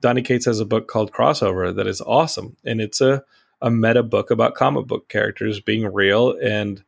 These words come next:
uh, and the Earth saying, "Hey, w-, let's put 'em under a bubble. They're too powerful." And superheroes, they've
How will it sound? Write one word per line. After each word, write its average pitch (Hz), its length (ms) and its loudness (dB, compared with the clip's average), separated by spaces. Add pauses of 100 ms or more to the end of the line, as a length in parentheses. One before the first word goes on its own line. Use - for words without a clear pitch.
(1000)
uh, 107 600 2
and 107 240 -2
the 110 100 2
Earth 110 320 2
saying, 107 360 0
"Hey, 139 220 2
w-, 101 260 -4
let's 113 160 -2
put 131 160 -2
'em 127 60 2
under 120 220 2
a 101 60 2
bubble. 98 460 -2
They're 110 120 -2
too 139 140 0
powerful." 110 600 0
And 110 340 -4
superheroes, 113 720 0 (120)
they've 95 200 -6